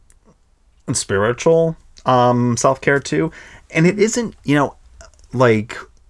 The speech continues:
uh, when I first, uh, thought of this, I thought, well, you know, like, um, uh, like, um, prayer or, like, um, sitting and breathing, but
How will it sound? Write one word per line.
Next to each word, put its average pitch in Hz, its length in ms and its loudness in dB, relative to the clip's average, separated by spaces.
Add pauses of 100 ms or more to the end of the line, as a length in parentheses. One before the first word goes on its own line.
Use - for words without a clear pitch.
(960)
uh, - 580 -6
when 120 140 0
I 117 80 -2
first, - 600 -2 (580)
uh, 117 100 0
thought 131 220 2
of 107 80 -4
this, 90 280 -2
I 92 140 -4
thought, 95 280 -4
well, 95 220 2
you 98 80 -6
know, 101 140 -8
like, 95 360 -8 (440)
um, 90 920 -6
uh, - 80 -14 (240)
like, 92 560 -8 (1800)
um, 95 180 -4
prayer 98 600 -2
or, 92 680 -4
like, - 720 -8 (100)
um, 85 680 -8
sitting 98 720 -4 (360)
and 92 140 -6
breathing, 107 460 -2
but 104 220 -2